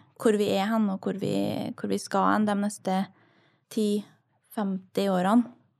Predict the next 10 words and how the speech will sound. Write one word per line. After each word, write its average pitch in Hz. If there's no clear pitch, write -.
og 202
hvor 208
vi 196
skal, 190
skal -
være 190
hen 220
om 214
femti 202
år. 185